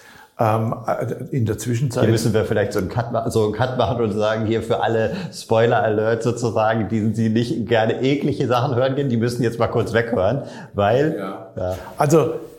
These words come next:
Speaker 1: der sogenannte Sourdough Cocktail
Speaker 2: Ja.
Speaker 1: ist ein, äh, ein Yukon-Urding.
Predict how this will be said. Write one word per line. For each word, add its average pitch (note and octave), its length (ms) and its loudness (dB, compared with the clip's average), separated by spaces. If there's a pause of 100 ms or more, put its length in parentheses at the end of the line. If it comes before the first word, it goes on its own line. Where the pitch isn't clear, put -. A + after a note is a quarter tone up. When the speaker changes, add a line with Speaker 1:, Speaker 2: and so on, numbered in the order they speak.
(160)
Speaker 1:
der D3 400 2
sogenannte D3+ 600 4
Sourdough B2 800 2
Cocktail G#2+ 540 2 (140)
Speaker 2:
Ja. - 20 -8 (200)
Speaker 1:
ist - 300 -2
ein, G#2 640 -2 (600)
äh, C3 60 -8 (420)
ein A2 200 0
Yukon-Urding. A#2+ 1040 0